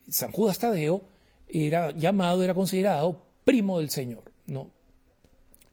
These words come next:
El, ¿qué cosa sabemos de esta relación entre Jesús y San Judas Tadeo? Prácticamente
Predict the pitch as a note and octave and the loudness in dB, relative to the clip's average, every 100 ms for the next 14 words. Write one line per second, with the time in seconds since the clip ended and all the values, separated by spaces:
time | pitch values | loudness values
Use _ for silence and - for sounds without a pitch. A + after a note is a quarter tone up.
0 | - G3 F3+ E3+ F3 - _ - - _ | 0 4 4 2 0 -6 _ -20 -20 _
1 | - C4 - D#4 C#4 A#3+ C4 C4 A3+ B3+ | -4 -2 0 0 0 0 0 2 2 0
2 | B3+ A3+ F#3+ D3 C#3 G#3+ G#3+ G3+ - _ | 0 -4 -2 -2 0 2 2 -2 -10 _
3 | _ - F3 D#3+ D#3 D3 C#3 - A3 G3+ | _ -4 -2 0 -2 -2 -2 0 0 0
4 | - - D3 D3+ B2+ A#3 G3+ - F#3 G#3 | -4 -4 -2 -2 -2 0 0 -2 0 2
5 | A#3 C#4 - _ _ _ - _ _ D4+ | 2 -2 -12 _ _ _ -20 _ _ -2
6 | D#4 C#4+ C4 D4 C#4+ C#4 C#4 | 0 0 2 0 0 0 -2